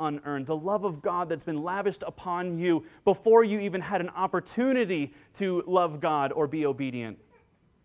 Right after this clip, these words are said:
that will shape your relationships. It'll shape your work. It'll shape your worship. It'll shape your attitudes and everything about them. Salvation means redemption.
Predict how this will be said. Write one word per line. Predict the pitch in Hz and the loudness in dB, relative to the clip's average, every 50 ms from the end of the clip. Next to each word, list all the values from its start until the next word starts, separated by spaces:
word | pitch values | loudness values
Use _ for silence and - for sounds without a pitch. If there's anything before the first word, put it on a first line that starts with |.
| _ _ _ _ _ _ _ | _ _ _ _ _ _ _
that | - 190 - 214 | 0 0 2 2
will | 226 214 | 2 -2
shape | - - 220 208 214 214 | 0 2 2 2 2 2
your | 185 196 | 0 2
relationships. | 185 185 180 202 220 233 214 - 233 208 180 - - 151 131 - | 2 2 4 2 2 2 0 -2 -6 -6 -6 -4 -4 -4 -4 -2
It'll | 190 185 185 | -2 -2 -2
shape | - - - 208 208 - 160 143 | -4 2 2 2 2 2 -2 0
your | 185 185 170 | 2 2 2
work. | 165 175 202 220 226 208 185 - - | 2 2 2 4 4 4 0 -2 -4
It'll | 185 190 190 170 | -4 -2 -2 -2
shape | - - - 202 208 208 165 | -4 -2 -2 -2 -2 -2 -4
your | 165 175 170 | -4 -2 -2
worship. | 165 165 185 220 226 214 220 - 196 151 - - _ _ _ _ _ _ _ _ _ _ _ _ _ _ _ _ _ _ _ - - - - _ _ - | -2 0 0 2 2 2 0 -2 -6 -6 -6 -8 _ _ _ _ _ _ _ _ _ _ _ _ _ _ _ _ _ _ _ -20 -20 -20 -20 _ _ -6
It'll | - 160 156 | -6 -6 -4
shape | - - 202 196 - - | 0 2 2 2 2 2
your | 185 185 - - | 0 0 2 2
attitudes | 185 208 214 208 196 - - 185 147 131 123 120 - - | 2 2 2 2 2 -2 -4 -4 -4 -4 -4 -8 -10 -10
and | 151 143 - | -8 -8 -6
everything | 143 147 139 143 131 - - 135 120 113 107 107 _ _ _ _ _ _ _ _ - | -6 -6 -6 -6 -8 -8 -10 -10 -10 -10 -10 -12 _ _ _ _ _ _ _ _ -16
about | 120 107 120 113 107 104 - | -10 -6 -4 -4 -4 -4 -8
them. | - 92 87 82 85 - _ _ _ _ _ _ _ _ _ _ _ _ _ _ _ _ _ _ _ _ _ _ _ _ _ _ _ _ _ _ _ - | -14 -16 -16 -16 -18 -20 _ _ _ _ _ _ _ _ _ _ _ _ _ _ _ _ _ _ _ _ _ _ _ _ _ _ _ _ _ _ _ -18
Salvation | - - - 151 143 131 165 190 214 - - 165 123 110 104 101 101 _ _ _ _ _ _ _ _ _ - | -12 -2 -2 -2 0 0 -2 -2 -2 -4 -6 -8 -8 -8 -8 -10 -14 _ _ _ _ _ _ _ _ _ -12
means | 135 135 131 127 123 117 113 110 - - _ _ _ _ _ _ _ - | -8 -6 -6 -4 -6 -6 -8 -10 -12 -20 _ _ _ _ _ _ _ -14
redemption. | - 117 98 - 131 143 165 - - - 90 82 80 | -12 -10 -8 -6 -6 -6 -6 -8 -12 -16 -16 -16 -18